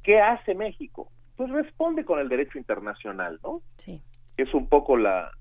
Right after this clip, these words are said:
Speaker 1: la herramienta de los débiles.
Speaker 2: <laughs>
Speaker 1: Y entonces dice, bueno, este, hay una cosa que se llama derecho de legación, que es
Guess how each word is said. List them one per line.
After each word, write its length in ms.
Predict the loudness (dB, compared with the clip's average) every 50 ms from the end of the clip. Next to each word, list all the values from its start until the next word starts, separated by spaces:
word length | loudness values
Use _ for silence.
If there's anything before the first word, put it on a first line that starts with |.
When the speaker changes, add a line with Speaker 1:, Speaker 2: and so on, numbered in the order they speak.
| -18 -18 -18 -18 -20 -20 -14 -8
Speaker 1:
la 100 | -6 -4
herramienta 440 | -2 -2 -2 -2 -4 -6 -6 -4 -4
de 100 | -2 -4
los 240 | -4 -6 -10 -6 -2
débiles. 420 | 0 0 0 0 -2 -6 -10 -14 -18 -20 -20 -18 -16 -14
Speaker 2:
<laughs> 460 | -12 -12 -12 -12 -12 -12 -14 -10 -8
Speaker 1:
Y 80 | -8
entonces 380 | -4 -2 -2 -2 0 0 -2 -2
dice, 240 | -4 -2 0 0 2
bueno, 440 | 4 4 4 4 2 -2 -4 -6 -6 -8 -6
este, 360 | -4 -2 -2 -2 -2 -4 -2 2
hay 120 | 2 2 2
una 140 | 2 0 0
cosa 200 | 0 0 0 -2
que 40 | -2 -2
se 20 | -2
llama 140 | 0 0 2
derecho 340 | 2 2 0 0 -2 -4 -4
de 80 | -4 -2
legación, 540 | 0 0 0 -2 -2 -4 -8 -8 -8 -10 -12 -18 -20 -20 -20 -20 -20 -20 -20 -20 -20 -20 -20 -20 -20 -20 -20 -20 -18 -12 -4
que 180 | 0 2 2 2
es 80 | 0